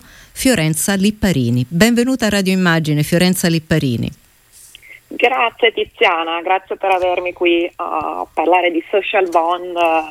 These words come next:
Speaker 2: e di finanza sostenibile più in generale. Buonasera
Speaker 1: Eh,
Speaker 2: a tutti.
Speaker 1: ma prima di tutto, Fiorenza,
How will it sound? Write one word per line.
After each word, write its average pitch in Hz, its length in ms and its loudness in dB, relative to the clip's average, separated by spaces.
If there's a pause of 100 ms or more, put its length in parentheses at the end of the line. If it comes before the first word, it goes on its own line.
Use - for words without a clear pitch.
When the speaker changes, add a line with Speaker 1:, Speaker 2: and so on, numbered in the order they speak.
Speaker 2:
e 151 140 -12
di 143 140 -14
finanza 160 500 -6
sostenibile 156 640 0
più 156 160 -6
in 147 80 -4
generale. 143 640 -2
Buonasera 170 380 0
Speaker 1:
Eh, - 20 4
Speaker 2:
a - 40 -4
tutti. - 380 -2
Speaker 1:
ma 196 120 4
prima 226 260 0
di 202 160 2
tutto, 175 720 0
Fiorenza, 190 680 0